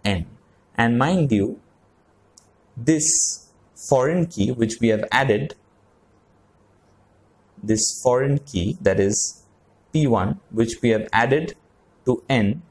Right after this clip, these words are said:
not only contributes to the primary key of N, but also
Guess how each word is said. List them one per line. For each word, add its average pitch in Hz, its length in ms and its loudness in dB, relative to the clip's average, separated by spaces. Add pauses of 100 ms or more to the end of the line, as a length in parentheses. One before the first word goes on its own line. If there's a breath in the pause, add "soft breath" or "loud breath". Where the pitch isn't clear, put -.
(340)
not 127 240 0
only 220 380 0
contributes 160 1080 -2
to 131 80 2
the 123 100 2
primary 143 500 0
key 107 320 -2
of 110 120 2 (140)
N, 120 340 0 (400 soft breath)
but 117 340 -2
also 175 720 0